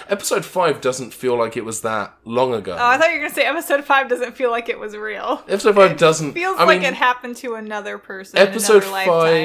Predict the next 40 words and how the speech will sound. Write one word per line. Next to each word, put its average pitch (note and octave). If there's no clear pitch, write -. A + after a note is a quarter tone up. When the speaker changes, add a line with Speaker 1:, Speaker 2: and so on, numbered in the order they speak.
Speaker 2:
lifetime. -
Speaker 1:
it C#3
does F3
feel D3+
like, B2+
like B2
it -
was C3+
a C3
fever D3+
dream. A2
Like, A2+
Speaker 2:
Yeah. A#2
Speaker 1:
I, B2
I, B2+
I, -
I, B2
I -
look D#3
back C3+
at B2
that, B2+
both D#3
recording G#3+
the G3
episode D3+
and C3
watching C3
the A#2
movie, C3
and B2
I B2+
f-, -
I A#2+
feel D#3+
clammy A#2+
thinking -
Speaker 2:
<laughs> G#2+
Speaker 1:
about A2
it. G#2